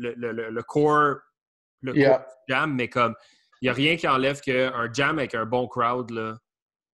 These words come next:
Speaker 1: asti que ça te fait une ambiance de malade, man. Puis je pense que c'est comme, c'est tout à, c'est tout à l'honneur d'un bon promoteur d'être capable de pousser un jam avec,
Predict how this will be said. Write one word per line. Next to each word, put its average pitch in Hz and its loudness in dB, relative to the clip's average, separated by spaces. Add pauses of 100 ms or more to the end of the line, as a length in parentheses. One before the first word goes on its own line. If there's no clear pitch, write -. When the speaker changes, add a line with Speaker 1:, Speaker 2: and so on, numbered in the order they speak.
(280)
Speaker 1:
asti 131 -8
que - -10
ça 131 -2
te - -8
fait 131 0
une 127 0
ambiance 123 0
de 127 -4
malade, 117 -4
man. 113 -10
Puis 117 -12
je - -10
pense 143 -2
que 120 -2 (420)
c'est 120 -2 (340)
comme, 123 -2
c'est 135 -4
tout 180 0
à, 139 2
c'est 147 -6
tout 190 -4
à 196 4
l'honneur 143 2
d'un 131 2
bon 135 0
promoteur 127 -2 (680)
d'être 117 -8
capable 139 0
de 120 -4
pousser 143 -6
un 120 -4
jam 131 -4
avec, 117 -10